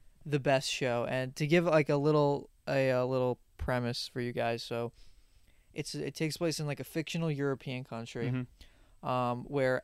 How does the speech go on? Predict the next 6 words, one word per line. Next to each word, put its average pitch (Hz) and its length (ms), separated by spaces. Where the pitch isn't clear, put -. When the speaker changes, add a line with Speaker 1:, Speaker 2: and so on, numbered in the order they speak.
Speaker 1:
alchemy 139 760
is 135 380
kind 151 320
of 147 160
like, 143 280
um, 127 480